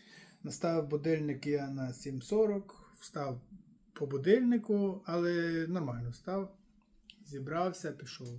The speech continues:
до себе по стандартній програмі. Не, не зразу каву пити, а пішов видрукувати накладні.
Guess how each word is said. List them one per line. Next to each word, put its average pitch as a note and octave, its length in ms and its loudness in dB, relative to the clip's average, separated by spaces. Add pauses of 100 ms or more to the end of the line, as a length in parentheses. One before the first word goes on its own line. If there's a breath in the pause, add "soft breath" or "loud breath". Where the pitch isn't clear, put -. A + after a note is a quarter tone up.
(320)
до - 100 -4
себе E3+ 480 -4
по D3 140 -8
стандартній C#3+ 500 -6
програмі. D#3 340 -6
Не, D3 360 0
не C#3 180 -6
зразу C#3+ 300 -4
каву E3 220 -2
пити, F#3+ 320 -2
а C3+ 40 -8
пішов F3 380 -6
видрукувати D3 520 -4
накладні. C3 600 -8